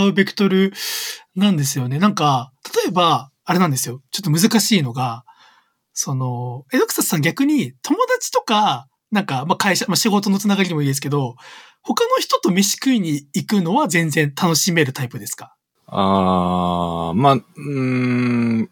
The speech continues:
Speaker 2: 選べるなら選ばないっすね。
Speaker 1: あー、はいはいはい。
Speaker 2: うん。
Speaker 1: あ、そっかそっか。それはこっち側なんですね。
Speaker 2: うん。
Speaker 1: そう、なんか僕
Speaker 2: そう、選べるなら選ばないけど、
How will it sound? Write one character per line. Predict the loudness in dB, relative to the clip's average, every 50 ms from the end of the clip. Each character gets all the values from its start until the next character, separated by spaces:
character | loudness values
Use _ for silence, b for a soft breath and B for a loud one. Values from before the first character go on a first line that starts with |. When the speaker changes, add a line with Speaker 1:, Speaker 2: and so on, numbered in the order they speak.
| _ -2
Speaker 2:
選 | 0 0 2 2 0 2
べ | 2 2
る | 2 2
な | 2 2 2
ら | 2 2
選 | 2 2 2 2
ば | 2 0 0
な | 0 -2
い |
っ |
す | -4 -6 -6 -8
ね。 | -10 -12 -12 -14 _ _ _ _ _ _ _ _ _ 0
Speaker 1:
あ | 2 2 4 4 4 4 2 2 2 0 0 0
ー、 | 0
は | 0 0 2
い |
は | 0 0
い |
は | -2 -2
い。 | 0
Speaker 2:
う |
ん。 | 0
Speaker 1:
あ、 | 0 0 0 B B B B B B B B
そ | B -10 -8
っ |
か | -6 -6
そ | -6
っ | -6
か。 | -6
そ | -6 -2 0
れ | 0 2
は | 2 2
こ | 0 0
っ | -2
ち | 0 0 0
側 | 2 2 2 2
な | 0 -2
ん |
で | -4 -6
す | -6 -8
ね。 | -6
Speaker 2:
う |
ん。 | -4
Speaker 1:
そ | -2 0
う、 |
な | 2 2
ん |
か | 4 4
僕 | 4 4
Speaker 2:
そ | 4
う、 | 2
選 | 2 2 2
べ | 0 0 0
る | 0 0
な | 0 0 -2 0
ら | 0 0
選 | 0 0 0 0 0 0
ば | 0 -2
な | 0 0
い | -2 -2
け | -2 -2 -2
ど、 | 0 2 2 2 0 0 -4